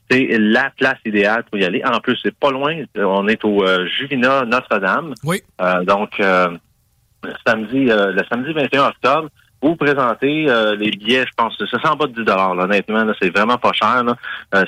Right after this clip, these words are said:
Speaker 1: si vous voulez voir, euh, évidemment, euh, les, les personnes, là, qui vont, euh,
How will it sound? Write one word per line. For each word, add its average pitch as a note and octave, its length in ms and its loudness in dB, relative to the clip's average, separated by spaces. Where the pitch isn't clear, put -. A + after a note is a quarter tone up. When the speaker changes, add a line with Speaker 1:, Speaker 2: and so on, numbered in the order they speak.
Speaker 1:
si A2 80 -6
vous F2+ 60 -6
voulez G2+ 180 2
voir, G#2 440 2
euh, F2+ 580 0
évidemment, F#2+ 320 -2
euh, E2+ 420 2
les, F2 200 -4
les F#2 140 -2
personnes, - 440 -2
là, F#3+ 100 -4
qui - 160 -12
vont, - 260 0
euh, E2+ 60 2